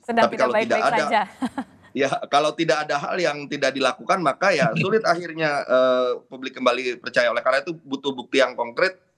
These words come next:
Speaker 2: apa yang dilakukan oleh K P K dalam hal memperbaiki dirinya khusus untuk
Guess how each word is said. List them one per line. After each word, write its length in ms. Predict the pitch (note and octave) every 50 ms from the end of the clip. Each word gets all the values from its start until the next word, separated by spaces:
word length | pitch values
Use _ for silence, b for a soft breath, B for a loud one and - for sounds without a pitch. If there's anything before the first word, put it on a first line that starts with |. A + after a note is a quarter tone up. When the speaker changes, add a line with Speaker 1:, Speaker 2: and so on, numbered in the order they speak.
| _ _ _ _ -
Speaker 2:
apa 160 | D3+ D#3 -
yang 240 | F#3 F#3 F3 E3+ D3+
dilakukan 320 | C#3 C3 C3 - - - G#2+
oleh 160 | B2+ C3 B2 -
K 80 | - A#2+
P 160 | - - G2+
K 240 | - A2+ B2 D#3 G3+ - _ _ _ _ _
dalam 240 | - - B2+ B2+ A#2+ A#2+ B2+
hal 160 | D3+ F3 E3
memperbaiki 480 | D#3 D3 C#3 C3+ B2+ B2 A#2 A#2 - B2+
dirinya 400 | A#2 A#2 A2 A2 A2+ C3 C#3+ C#3+ -
khusus 480 | - - F#3 F3+ F3+ G#3+ G#3 G#3 - -
untuk 560 | D#3 D3 C3+ C3 A#2+ - - F#3 F3+ - _